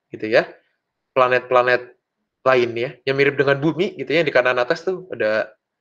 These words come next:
the infinite possibilities, eh, the multiverse of, eh, Earth, gitu ya. Ada banyak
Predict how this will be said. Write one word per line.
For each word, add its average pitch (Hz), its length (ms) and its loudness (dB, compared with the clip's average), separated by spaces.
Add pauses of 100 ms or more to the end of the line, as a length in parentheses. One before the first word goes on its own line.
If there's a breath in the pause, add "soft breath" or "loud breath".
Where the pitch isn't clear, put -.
(580)
the 120 240 4
infinite 151 560 0
possibilities, 139 1120 -2
eh, 110 320 -6
the 117 80 -4
multiverse 131 800 0
of, 127 160 2 (560)
eh, 117 880 -2
Earth, 151 400 2
gitu 117 160 -2
ya. 135 240 2 (320 loud breath)
Ada 127 160 -4
banyak 117 180 -4